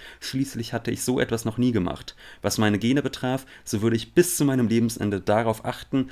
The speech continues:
dass ich sie nirgendwo achtlos zurückließ. Und wenn ich starb, wären sie ja ohnehin weg. Andererseits machte diese Entscheidung mich auch ein wenig ratlos. Es war zwar alles geklärt, aber was sollte ich bis dahin machen?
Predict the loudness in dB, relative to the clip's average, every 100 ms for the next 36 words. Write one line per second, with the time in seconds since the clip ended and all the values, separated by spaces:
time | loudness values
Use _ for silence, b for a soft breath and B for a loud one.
0 | B 0 2 2 0 2 4 2 0 -2
1 | -4 -6 -8 -6 -2 -2 -2 -4 -6 -6
2 | -6 -6 -10 B B 2 4 4 2 2
3 | 2 0 -4 0 2 4 4 2 2 0
4 | 2 0 0 -6 -14 -20 -20 -12 -2 2
5 | 2 2 2 2 2 -8 B B B -4
6 | -4 -2 -2 0 -2 -2 -2 0 -2 -4
7 | -6 -4 -6 -2 -4 0 0 0 0 0
8 | -2 -8 -8 -10 -12 b b _ -4 -2
9 | -2 -4 -4 -4 -4 -6 -2 0 0 -4
10 | -14 B B -4 -2 0 0 0 0 -6
11 | -12 -12 -4 -2 0 -2 -4 -4 -8 -12